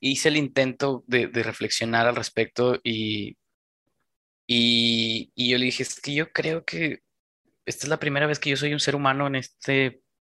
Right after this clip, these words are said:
plano existencial". Por eso se me dificulta mucho saber cómo diablos vivir y cómo diablos entender el ser humano y todo. Entonces le dije, "Pero yo creo que mi vida pasada yo fui una secuoya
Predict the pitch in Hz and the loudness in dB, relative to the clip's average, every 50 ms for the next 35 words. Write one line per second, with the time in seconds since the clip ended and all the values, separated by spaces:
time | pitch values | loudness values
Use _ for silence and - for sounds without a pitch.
0 | _ _ _ _ _ _ _ _ _ _ - 120 117 120 120 123 131 135 - - | _ _ _ _ _ _ _ _ _ _ 0 2 4 4 4 2 0 -4 -6 -8
1 | 127 - - 110 113 - 120 117 143 170 - _ _ - - - - - - - | -8 -8 -8 -6 -4 -2 0 0 -2 -4 -10 _ _ -20 -20 -20 -18 -20 -20 -20
2 | _ _ - - 113 123 123 135 131 123 110 - 123 - - 120 120 117 - 135 | _ _ -6 -4 -2 -2 -2 -2 -2 -2 -2 -2 -4 -2 -2 -2 0 2 2 2
3 | 127 127 123 117 - - 127 131 131 120 117 120 - 123 120 123 131 127 123 120 | 2 2 -2 -2 -2 -2 2 4 4 4 4 2 2 0 -2 0 0 0 0 0
4 | 117 120 131 123 123 123 113 117 117 113 117 123 - - 113 120 117 120 120 120 | 0 0 -2 -2 -2 -4 -2 -2 0 -2 -2 -4 -4 -2 0 2 2 2 2 2
5 | 117 120 127 120 117 110 107 123 110 110 113 - - 120 120 113 113 110 117 120 | 0 -2 -4 -6 -8 -8 -6 -4 -2 -2 -2 -2 -4 -4 -4 -4 -4 -4 -4 -4
6 | 120 - - - _ _ _ _ _ _ - - 117 120 - - - - - - | -6 -6 -8 -14 _ _ _ _ _ _ -4 -2 0 0 -2 -4 -8 -12 -12 -10
7 | - - - - - _ - 139 135 139 139 143 135 - 143 139 135 120 139 135 | -10 -10 -10 -14 -16 _ -2 -2 0 2 2 2 2 2 2 2 2 2 4 4
8 | 135 135 131 139 135 - 156 160 - - 175 170 170 175 - - - _ _ _ | 4 4 4 2 2 2 0 0 2 4 4 6 6 4 2 0 -8 _ _ _
9 | _ _ _ _ _ _ _ _ _ - - - _ - 135 131 131 123 131 131 | _ _ _ _ _ _ _ _ _ -20 -20 -18 _ -4 -2 -2 0 0 2 2
10 | 143 143 - 160 - - 143 143 151 147 147 135 - - 143 139 139 139 135 139 | 2 2 2 2 2 4 4 4 4 4 2 0 -2 -2 0 0 0 0 0 0
11 | 143 147 - - 131 - _ 120 123 127 147 151 147 127 - | 0 0 0 0 -2 -2 _ 4 4 6 6 4 2 0 -2